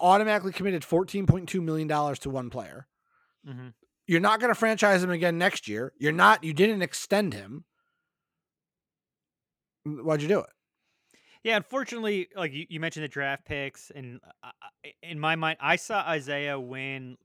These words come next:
Speaker 2: live, like, on the field, so I actually got to see him block. Uh, this was probably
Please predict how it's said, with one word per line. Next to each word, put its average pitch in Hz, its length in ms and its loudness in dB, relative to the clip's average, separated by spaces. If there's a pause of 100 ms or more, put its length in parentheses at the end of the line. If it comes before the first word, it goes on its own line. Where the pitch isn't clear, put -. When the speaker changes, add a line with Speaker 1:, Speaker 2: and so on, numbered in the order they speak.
Speaker 2:
live, 120 600 -6
like, 127 220 -14
on 117 100 -12
the 107 60 -18
field, 131 360 -10
so 127 120 -12
I 120 80 -6
actually 127 300 -10
got 123 160 -12
to 113 60 -20
see 123 360 -16
him 113 320 -16
block. 113 480 -12 (500)
Uh, 120 840 -8 (440)
this 123 220 -20
was 131 100 -16
probably 120 540 -10